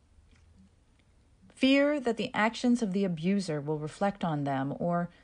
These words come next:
something they hold dear. I'm looking at you, Catholic Church. Ugh. Just, ugh. Thank you for joining me today.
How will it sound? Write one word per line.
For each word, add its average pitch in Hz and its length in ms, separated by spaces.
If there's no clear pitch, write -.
something 226 420
they 180 160
hold 160 360
dear. 139 500
I'm 165 80
looking 175 300
at 165 100
you, 175 420
Catholic 131 460
Church. - 560
Ugh. 139 180
Just, - 480
ugh. 165 200
Thank 330 200
you 359 80
for 254 80
joining 160 320
me 147 80
today. 151 460